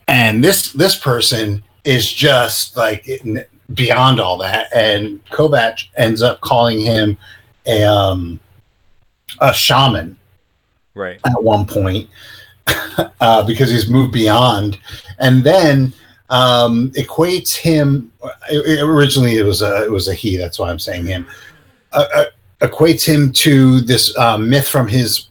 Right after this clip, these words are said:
Speaker 1: planet, uh, of the Patchwork Man, which was this, uh, un-, it, it was basically an undead,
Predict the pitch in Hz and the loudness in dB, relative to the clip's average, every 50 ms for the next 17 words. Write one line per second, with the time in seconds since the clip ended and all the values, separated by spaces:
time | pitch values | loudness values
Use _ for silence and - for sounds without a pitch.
0 | - - - - 143 160 170 156 135 117 113 - _ _ _ _ _ _ _ _ | -20 -14 -6 -2 0 2 2 2 2 0 -2 -6 _ _ _ _ _ _ _ _
1 | _ - 123 117 117 117 110 117 107 101 101 - - - - 135 127 - - 101 | _ -2 0 0 0 0 -2 -4 -4 -4 -6 -8 -6 -4 -2 -2 -2 -4 -6 -8
2 | 92 85 - - 92 90 90 82 82 87 - - - - - - - - 117 101 | -8 -8 -8 -8 -8 -8 -6 -8 -10 -12 -14 -18 -20 -20 -20 -10 -4 -2 -2 -2
3 | - 127 120 117 113 95 - - 110 107 98 - - 107 98 98 95 95 92 90 | 0 0 0 0 0 -2 -4 -4 -4 -4 -2 -2 -2 -2 0 0 -2 -2 -4 -6
4 | - _ _ _ _ _ _ _ _ _ _ _ _ _ _ _ _ _ _ - | -10 _ _ _ _ _ _ _ _ _ _ _ _ _ _ _ _ _ _ -4
5 | - 139 147 147 147 135 127 127 - - _ _ _ - 160 156 147 131 143 143 | 0 2 4 4 4 4 2 0 -4 -16 _ _ _ -8 -6 -6 -4 -2 -2 0
6 | 131 131 127 - - 135 147 160 - 151 127 127 120 113 110 127 127 123 123 127 | 0 0 0 0 0 2 2 2 0 -2 -6 -4 -4 -2 -2 -2 0 0 2 2
7 | 127 113 127 123 123 117 101 104 | 2 2 2 2 2 0 -2 -10